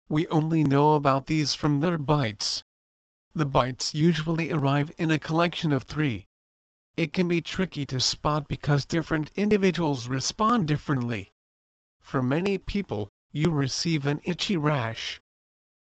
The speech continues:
One good way to tell if this is precisely what you have got would be to examine the place of these bites.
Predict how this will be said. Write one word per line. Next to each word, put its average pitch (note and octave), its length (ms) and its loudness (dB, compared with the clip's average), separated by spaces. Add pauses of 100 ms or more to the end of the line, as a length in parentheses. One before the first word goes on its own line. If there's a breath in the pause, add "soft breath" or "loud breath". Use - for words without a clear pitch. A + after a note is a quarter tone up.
One E3+ 440 4
good D3 180 2
way E3+ 220 0
to D#3 180 -2
tell D#3 320 -2
if C3+ 140 -2
this E3 200 0
is D#3 140 -2
precisely D3 720 -2
what D#3+ 240 0
you F#3 140 0
have D#3+ 260 2
got D3+ 320 2
would D3+ 240 0
be E3+ 120 0
to D#3 180 -2
examine D#3+ 560 2
the D3+ 100 0
place F#3+ 460 -4
of C3 120 -2
these D3+ 220 0
bites. E3 580 0